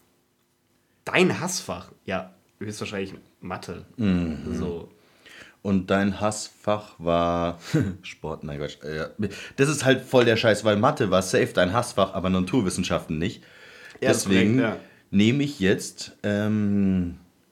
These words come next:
Speaker 2: Sprachen.
Speaker 1: Ich mochte Englisch sehr gerne. Also Englisch habe ich geliebt, aber Latein und Spanisch nicht.
Speaker 2: Was sind deine Stärken? Ich bin gut in Punkt, Punkt, Punkt.
Speaker 1: Bizeps,
Speaker 2: Sprachen
Speaker 1: Junge.
Speaker 2: und oder anderes. <laughs>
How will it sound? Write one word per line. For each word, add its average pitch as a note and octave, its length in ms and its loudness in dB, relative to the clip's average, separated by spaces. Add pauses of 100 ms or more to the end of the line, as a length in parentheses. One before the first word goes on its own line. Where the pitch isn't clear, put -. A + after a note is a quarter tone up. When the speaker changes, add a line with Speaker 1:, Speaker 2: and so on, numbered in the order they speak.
(680)
Speaker 2:
Sprachen. - 480 -4 (1800)
Speaker 1:
Ich C3 120 -4
mochte F#3 260 2
Englisch A2+ 280 -4
sehr G2 120 -6
gerne. F#2+ 280 -6 (640)
Also A2 360 -4
Englisch D3 280 -6
habe A2 100 -6
ich - 80 -16
geliebt, G#2+ 340 -6
aber F#2 300 -4
Latein A2 360 -2
und G2 160 -8
Spanisch F#2 380 -14
nicht. - 160 -16 (2000)
Speaker 2:
Was C3 500 -4
sind A2 480 -2
deine E2 280 -2
Stärken? C2 540 -8 (600)
Ich B2+ 160 0
bin C3+ 200 6
gut G#3+ 260 6
in G#2+ 440 4
Punkt, F2 200 -2
Punkt, E2+ 220 -2
Punkt. E2+ 340 -2
Speaker 1:
Bizeps, F#3 240 2
Speaker 2:
Sprachen E3+ 440 8
Speaker 1:
Junge. - 120 2
Speaker 2:
und F3+ 280 10
oder A#2+ 300 8
anderes. C3+ 600 6
<laughs> - 40 4